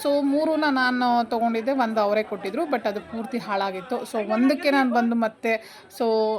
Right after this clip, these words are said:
ಅದನ್ನೆಲ್ಲ ಜಗಳ ಮಾಡೋಕ್ಕಾಗಲ್ಲ, ವಾಪಸ್ಸು ರಿಪ್ಲೇಸ್ ಮಾಡೋಕ್ಕಾಗಲ್ಲ ಅಂತೇಳಿ ಸುಮ್ಮನಾದೆ. So, ಅದೇ ಥರ ತುಂಬ ಸಲ ಇಲ್ಲಿ ಮಾಡ್ತಾರೆ. So, ಹಾಗಾಗಿ, ಆ, ಹೊರಗಡೆ ಏನೇ ತೊಗೋಬೇಕಾದ್ರೂ ಇಲ್ಲ ಒಳಗಡೆ ಮಾರ್ಕೆಟ್ ಒಳಗಡೆ ಏನೇ ತೊಗೋಬೇಕಾದ್ರೂ ನೋಡಿ ಮಾಡಿ ತೊಗೊಂಡ್ರೆ ಬೆಸ್ಟ್.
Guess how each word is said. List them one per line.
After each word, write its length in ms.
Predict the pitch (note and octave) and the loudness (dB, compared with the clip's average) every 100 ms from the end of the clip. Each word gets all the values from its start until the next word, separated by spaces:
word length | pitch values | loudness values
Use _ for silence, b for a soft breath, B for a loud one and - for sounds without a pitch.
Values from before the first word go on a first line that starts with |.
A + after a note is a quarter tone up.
| - - | -4 -2
ಅದನ್ನೆಲ್ಲ 300 | A#3 A3+ A3+ | -2 0 0
ಜಗಳ 220 | A3 G#3+ | 0 0
ಮಾಡೋಕ್ಕಾಗಲ್ಲ, 600 | A3 G#3+ G#3 G#3+ G3+ G3 | 0 0 -2 -2 -2 -2
ವಾಪಸ್ಸು 680 | G3 G3 G3 G#3+ - G#3 G3+ | -2 0 -2 -4 -4 -4 -4
ರಿಪ್ಲೇಸ್ 340 | G3+ A3 G#3+ | -4 -8 -6
ಮಾಡೋಕ್ಕಾಗಲ್ಲ 460 | G#3 F#3+ G3 F#3+ F#3+ | -8 -8 -6 -6 -4
ಅಂತೇಳಿ 280 | F#3 G#3+ A3+ | -4 -4 -6
ಸುಮ್ಮನಾದೆ. 520 | - G3+ F#3+ F3+ F#3+ F#4+ B B - - | -6 -8 -8 -4 -4 -4 B B -10 -8
So, 80 | - | -4
ಅದೇ 280 | F#3+ A3 C4 | -4 -2 0
ಥರ 160 | B3 B3+ | 0 -2
ತುಂಬ 500 | B3 A3 A#3+ B3+ C#4 | -2 -2 2 4 4
ಸಲ 260 | F4+ A3+ A#3 | 4 4 4
ಇಲ್ಲಿ 140 | A3 | 2
ಮಾಡ್ತಾರೆ. 880 | G3+ G3 F#3 F#3 F#3+ G3+ B3+ - - - - | 0 -2 -6 -6 -2 0 -2 -6 -20 -20 -6
So, 60 | A3+ | 0
ಹಾಗಾಗಿ, 500 | G#3+ G3+ G3 F#3+ D#4+ - B B B - | 0 0 -2 -4 -6 -8 B B B -2
ಆ, 180 | G#3 G#3 | 0 2
ಹೊರಗಡೆ 560 | G#3 G3+ A3 B3+ C4 - | 0 0 2 4 2 -2
ಏನೇ 260 | G3+ G#3+ | -4 -4
ತೊಗೋಬೇಕಾದ್ರೂ 680 | G#3+ G3+ G3 F#3+ F#3 F#3+ G3 | -2 -2 -2 -4 -4 -4 -2
ಇಲ್ಲ 100 | G3+ | -2
ಒಳಗಡೆ 400 | F#3+ F#3 G3 A#3+ | 0 0 0 2
ಮಾರ್ಕೆಟ್ 360 | A#3 G3 G#3 G3+ | 2 -2 -4 -6
ಒಳಗಡೆ 280 | F#3+ G3 | -4 -2
ಏನೇ 160 | F#3+ G3 | -4 -4
ತೊಗೋಬೇಕಾದ್ರೂ 720 | G3 F#3 F3+ F3+ F#3+ C#4 D#4+ | -4 -4 -4 -6 -6 -4 0
ನೋಡಿ 180 | C4+ B3+ | 2 2
ಮಾಡಿ 220 | A3 G3 | 0 -2
ತೊಗೊಂಡ್ರೆ 560 | F3+ F3+ F#3 B3 F#4+ A3 | -6 -8 -6 -4 -4 -4
ಬೆಸ್ಟ್. 340 | F3+ - - | -4 -6 -8